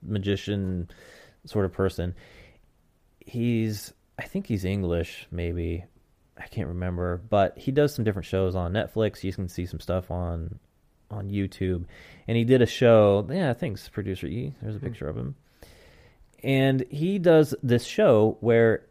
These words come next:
Speaker 1: he basically wants people to understand that there is this thing that we can do to manipulate you, and they're illusions. He's a guy who wants to, to get those people who are,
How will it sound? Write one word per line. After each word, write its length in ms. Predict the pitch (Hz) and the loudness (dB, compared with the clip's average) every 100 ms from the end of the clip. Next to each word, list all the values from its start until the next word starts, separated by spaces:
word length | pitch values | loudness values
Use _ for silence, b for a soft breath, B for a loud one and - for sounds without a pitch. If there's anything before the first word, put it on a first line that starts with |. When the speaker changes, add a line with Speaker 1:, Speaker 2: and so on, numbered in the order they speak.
| _ _ - | _ _ -16
Speaker 1:
he 360 | - 185 220 | -8 -6 -4
basically 680 | 165 127 156 175 - 123 113 | 0 2 2 2 -2 2 2
wants 400 | 107 104 120 139 | 2 0 0 -2
people 340 | - 127 110 107 | -2 -2 0 0
to 180 | - | -2
understand 1120 | 107 107 95 - - - 127 92 82 85 90 - - | -2 -2 -4 -6 -6 -2 0 0 -2 -6 -8 -12 -12
that 400 | 98 98 92 - - | -2 0 0 -4 -14
there 400 | 104 104 120 127 | -2 2 4 6
is 320 | 131 127 101 | 4 2 2
this 240 | 104 101 | 0 0
thing 300 | - 107 107 | -2 -2 0
that 120 | 98 71 | -2 -2
we 180 | 95 95 | -4 -4
can 200 | 92 87 | -4 -2
do 200 | 92 90 | -2 -2
to 80 | |
manipulate 640 | 87 90 95 - 90 82 - | -2 -4 -4 -4 -6 -6 -6
you, 260 | 78 69 - B B B B | -8 -10 -10 B B B B
and 180 | 113 110 | 0 4
they're 140 | 113 | 6
illusions. 640 | 104 98 113 117 98 73 90 | 6 6 6 6 4 -2 -8
He's 280 | - 160 | -2 2
a 60 | 151 | 2
guy 320 | 113 113 113 | 2 4 4
who 240 | 104 104 95 | 4 2 0
wants 400 | 95 101 110 - | 0 -2 -2 -2
to, 260 | 107 95 87 110 | 0 0 -2 -10
to 100 | - | -8
get 320 | 98 98 95 - | -6 -2 -2 -2
those 200 | 95 - | -6 -4
people 480 | 98 90 90 90 | -6 -2 0 0
who 260 | 90 95 92 | 0 -2 -2
are, 380 | 92 90 87 | 0 0 -2